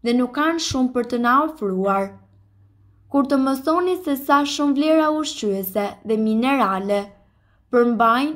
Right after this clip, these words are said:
ju do t'i përfshini ato në çdo recetë,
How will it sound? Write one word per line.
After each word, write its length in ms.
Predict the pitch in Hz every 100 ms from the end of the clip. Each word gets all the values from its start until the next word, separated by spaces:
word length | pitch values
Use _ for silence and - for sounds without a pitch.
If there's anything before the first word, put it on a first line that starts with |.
| -
ju 200 | 269 330
do 140 | 339 339
t'i 160 | 302
përfshini 600 | 285 262 254 - 277 285
ato 340 | 311 311 226 202
në 180 | 208 220
çdo 260 | 214 202 254
recetë, 640 | 285 294 - 190 190 185